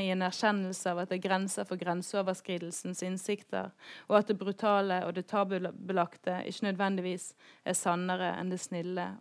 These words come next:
og det vanlige. Fortellingen har allerede begynt.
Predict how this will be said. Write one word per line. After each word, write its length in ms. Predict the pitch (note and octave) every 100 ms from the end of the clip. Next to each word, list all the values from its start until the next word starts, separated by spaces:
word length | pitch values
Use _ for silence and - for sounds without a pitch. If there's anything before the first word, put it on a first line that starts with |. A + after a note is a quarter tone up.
| -
og 160 | F3+ E3+
det 80 | F3
vanlige. 460 | F3+ E3+ F3+ F#3+ G3 G3 _ _ _ _ _ _ _ _ _ _ _ _ _ _ _ _ _ _ _ -
Fortellingen 480 | A3+ B3 A3+ G#3 F#3
har 80 | F3+
allerede 260 | F#3+ F#3 F3+
begynt. 460 | F3 F3+ E3 -